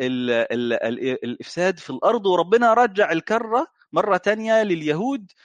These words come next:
في عهد طالوت وعهد داود. وبعد كده حصل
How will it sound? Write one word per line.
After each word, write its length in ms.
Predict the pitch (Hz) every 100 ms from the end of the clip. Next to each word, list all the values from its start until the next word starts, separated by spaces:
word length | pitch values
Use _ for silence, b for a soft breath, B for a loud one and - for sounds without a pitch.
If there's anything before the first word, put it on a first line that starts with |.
| b b -
في 120 | 127
عهد 200 | 160 170
طالوت 500 | 160 151 156 202 196
وعهد 260 | 127 143 147
داود. 420 | 143 147 160 92 - - - _ _ _ b b b b b b
وبعد 240 | 143 165 180
كده 180 | 240
حصل 380 | 226 262 262 285